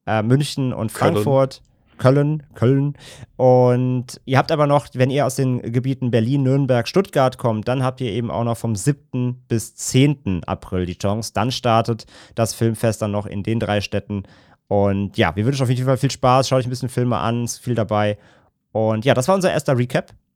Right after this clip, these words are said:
Speaker 1: zum Eröffnungsabend der Hamburger, des Hamburger Filmfests. Und ja, morgen geht's dann weiter mit dem Programm, quasi was jetzt heute gerade läuft.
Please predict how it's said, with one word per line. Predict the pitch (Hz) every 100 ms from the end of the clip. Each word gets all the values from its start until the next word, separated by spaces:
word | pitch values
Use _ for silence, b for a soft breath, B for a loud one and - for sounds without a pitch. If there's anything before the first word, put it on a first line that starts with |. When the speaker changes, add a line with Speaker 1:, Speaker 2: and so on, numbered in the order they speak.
| _
Speaker 1:
zum | - 143 147
Eröffnungsabend | 139 117 127 127 127 127 123 - - - 127 127 127 123 - 120
der | 110 107
Hamburger, | 131 127 117 113 110
des | 110 -
Hamburger | 156 135 110
Filmfests. | - 123 123 120 120 -
Und | - 107 107 107 110 104
ja, | 101
morgen | 104 147 156
geht's | 143
dann | 131 120
weiter | 135 151 139 139 -
mit | 123 123
dem | 117
Programm, | - 120 - 113 113 107
quasi | 117 104 98
was | 92 -
jetzt | - 147
heute | 170 151
gerade | 135 127
läuft. | 120 117 117